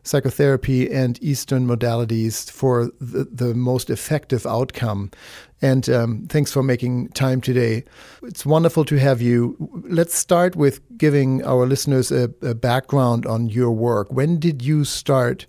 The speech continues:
in the blending, or when did, when did your interest in psychotherapy really begin, and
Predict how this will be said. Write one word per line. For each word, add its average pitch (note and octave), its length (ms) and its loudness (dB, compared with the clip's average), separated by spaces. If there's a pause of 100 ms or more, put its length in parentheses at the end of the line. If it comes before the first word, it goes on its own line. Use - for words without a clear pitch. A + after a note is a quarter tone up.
(120)
in G#3 280 0
the C3+ 80 2
blending, B2+ 580 2
or A#2+ 220 0
when C#3 260 0
did, C3+ 280 -2
when C#3 140 2
did B2+ 120 0
your C3+ 100 0
interest C#3 520 0
in B2 120 -2
psychotherapy B2+ 800 0
really A#2 240 -2
begin, A#2 560 0
and A#2 320 -4